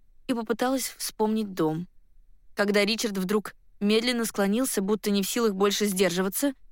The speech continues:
и коснулся долгим поцелуем моих губ.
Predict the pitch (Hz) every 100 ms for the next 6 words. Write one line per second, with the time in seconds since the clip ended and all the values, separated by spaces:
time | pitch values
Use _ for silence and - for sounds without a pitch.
0 | - - - - - 240 233 214 240 226
1 | 214 190 202 220 240 214 - 185 185 185
2 | 175 170 160 - 165 -